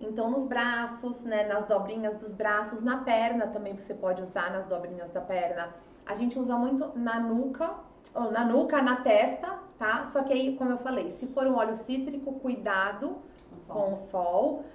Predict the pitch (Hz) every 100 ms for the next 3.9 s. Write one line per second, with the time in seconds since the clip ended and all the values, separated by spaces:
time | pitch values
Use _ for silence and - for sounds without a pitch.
0 | - 262 277 277 240 247 233 220 214 196
1 | 190 208 233 - - 208 208 220 226 226
2 | 220 233 285 285 - 196 - - - -
3 | - - - 302 262 208 214 262 -